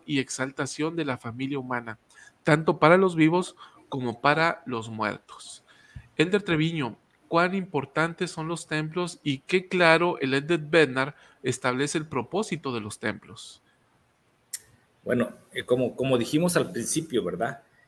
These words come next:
Speaker 2: Íbamos a analizar cómo, cómo es, eh, co-, cómo, cómo es posible o, o qué acciones tendríamos que hacer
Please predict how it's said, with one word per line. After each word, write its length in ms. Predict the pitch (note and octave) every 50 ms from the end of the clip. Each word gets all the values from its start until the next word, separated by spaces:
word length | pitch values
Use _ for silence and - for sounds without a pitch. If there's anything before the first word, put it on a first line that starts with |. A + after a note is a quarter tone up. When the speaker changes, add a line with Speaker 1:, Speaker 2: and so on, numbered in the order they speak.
| _ _ _
Speaker 2:
Íbamos 360 | B2+ D3+ E3 E3 D#3+ D#3 -
a 40 | C3+
analizar 640 | A#2+ A2+ G#2+ - - B2 B2 C3+ C3 - - - _ _
cómo, 540 | - C#3 C#3+ D#3 D#3 D#3 D#3 D3+ C3 - -
cómo 320 | - C3+ C3 C#3+ C#3+ C#3+ C#3+
es, 300 | D3 C#3 C3+ - - -
eh, 300 | C#3+ C3+ B2 A#2+ C3+ -
co-, 220 | _ - B2+ - - _
cómo, 320 | _ C#3+ C#3+ D3+ D3 D3 -
cómo 180 | - D3 D3+ D#3
es 120 | D#3 -
posible 760 | - - C3 A#2 - - D3 C#3 A#2+ G#2+ G#2 G2+ G#2+ A2 -
o, 80 | - A2 G#2 A2 -
o 60 | -
qué 160 | - - B2 B2
acciones 580 | - A#2 - - - - C#3 C#3 B2 A#2 A2 -
tendríamos 580 | - A2 G#2 G#2 G2+ A#2 A2+ A#2+ A#2 A2+ - -
que 140 | - A2+
hacer 460 | A2 A2 A2 - B2 G#2+ F#2 F2 -